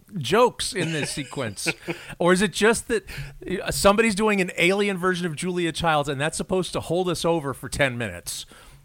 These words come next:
Speaker 1: That, uh, people rolling at home, just, <laughs> "Ah!"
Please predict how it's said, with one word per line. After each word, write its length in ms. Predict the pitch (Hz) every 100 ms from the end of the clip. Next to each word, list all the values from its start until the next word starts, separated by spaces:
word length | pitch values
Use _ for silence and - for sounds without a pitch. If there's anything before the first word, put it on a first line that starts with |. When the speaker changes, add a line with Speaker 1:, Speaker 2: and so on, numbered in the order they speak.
| _ -
Speaker 1:
That, 360 | 147 165 165
uh, 120 | 196 143
people 320 | 190 208 165
rolling 580 | 131 170 220 269 277 262
at 80 | 240
home, 300 | 247 226 202
just, 120 | 240
<laughs> 40 |
"Ah!" 320 | 320 330 339